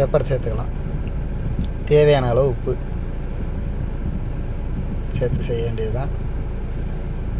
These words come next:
அடுப்பு நல்லா எரியட்டும். எரிய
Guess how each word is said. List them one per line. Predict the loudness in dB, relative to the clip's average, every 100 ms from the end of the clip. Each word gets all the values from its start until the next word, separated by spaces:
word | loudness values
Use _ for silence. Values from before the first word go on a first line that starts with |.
| 0 0 -2 -2 -2 -2 -2 -2 -2 -2 -2 -2 -4 -4 -4 -4 -4 -2 -2 -2 -2 -2 -2 0
அடுப்பு | 0 0
நல்லா | 0 0 0
எரியட்டும். | 0 0 0 -2 -2 -2 -2 -2 -2 -2 -2 -2 -2 0 0 0 0 -2 -2 -2 0 0
எரிய | 0